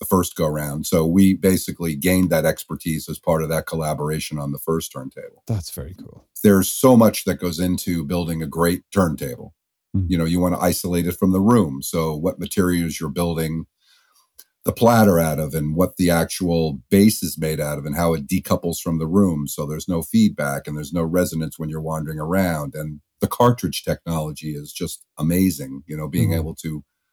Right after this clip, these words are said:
Speaker 1: you know, draw every last detail of information out of those grooves.
Speaker 2: Yeah.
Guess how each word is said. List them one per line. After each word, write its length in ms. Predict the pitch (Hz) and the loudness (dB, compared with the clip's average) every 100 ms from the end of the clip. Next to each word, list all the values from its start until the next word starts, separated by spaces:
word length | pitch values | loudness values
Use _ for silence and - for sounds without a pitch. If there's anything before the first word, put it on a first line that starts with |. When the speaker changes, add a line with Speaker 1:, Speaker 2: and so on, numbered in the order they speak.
| _ _ _ 82 | _ _ _ 0
Speaker 1:
you 60 | |
know, 140 | 80 73 | 2 0
draw 400 | 73 87 90 82 90 | 0 4 4 4 0
every 220 | 82 92 | 2 2
last 480 | 82 78 78 - 71 | 2 0 0 -4 -2
detail 440 | 90 - 82 76 | -2 0 -2 -2
of 100 | 71 | -4
information 580 | 73 - 78 85 - 76 | -6 -4 -2 -2 -2 -6
out 140 | 71 | -6
of 80 | 73 | -6
those 240 | 73 71 | -8 -10
grooves. 640 | - 87 80 69 71 - - _ _ _ _ - | -4 -2 -2 -4 -10 -16 -20 _ _ _ _ -6
Speaker 2:
Yeah. 200 | 92 | -4